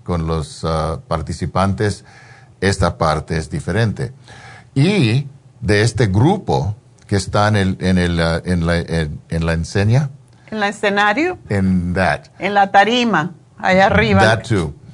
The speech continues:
Speaker 2: Ok.
Speaker 1: Ah,
Speaker 2: <laughs> El stage.
Speaker 1: la mayoría de, de esas personas están actuando.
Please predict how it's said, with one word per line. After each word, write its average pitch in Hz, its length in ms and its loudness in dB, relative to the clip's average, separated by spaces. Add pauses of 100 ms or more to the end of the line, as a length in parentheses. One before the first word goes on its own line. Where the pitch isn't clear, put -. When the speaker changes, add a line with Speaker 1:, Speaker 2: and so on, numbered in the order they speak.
Speaker 2:
Ok. 226 200 2 (480)
Speaker 1:
Ah, 120 380 6 (140)
Speaker 2:
<laughs> - 120 -10
El 262 160 2
stage. 233 720 -2 (220)
Speaker 1:
la 123 240 4
mayoría 131 600 4
de, 120 200 2
de 113 240 6
esas 135 240 4
personas 117 800 2
están 123 520 0
actuando. 110 840 0